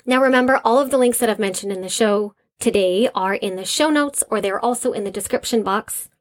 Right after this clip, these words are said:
if you are watching this on YouTube. That includes a link to school habits university dot com, where you can learn more about my online course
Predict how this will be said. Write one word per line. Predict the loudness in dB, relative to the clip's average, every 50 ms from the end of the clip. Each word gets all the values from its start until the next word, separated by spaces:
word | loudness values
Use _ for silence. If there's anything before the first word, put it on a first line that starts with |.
| _ -8
if | -6 -4 -2
you | 0 0
are | 0 0
watching | 0 -2 -2 -2 0
this | 0 0 0 0
on | 2 2
YouTube. | 2 2 0 0 -2 -2 -2 -2 -4 -6 -4 0
That | 0 2 2
includes | 2 0 0 0 0 2 2 2 2 0 2
a | 0 0 2
link | 2 0 0 0 0 -4
to | -4 -2
school | 0 0 0 0 2 2 2 2 2
habits | 2 -2 0 0 0 -2 -2 -2
university | 0 0 0 0 -2 -4 -4 -4 -4 -4 -2 -2 -2 -4 -6 -4 0
dot | 0 0 0 0 -4 -8
com, | -4 0 0 2 2 4 2 2
where | 2
you | 0 0
can | -4 -6 -4 -2
learn | -4 -4 -4 -4 -2
more | 0 2 2 4 4 4 4 2
about | 0 0 0 0 0 0
my | 0 -2 -2
online | -2 -4 -4 -4 -6 -8
course | -8 -4 0 2 2 2 2 0 0 -4 -4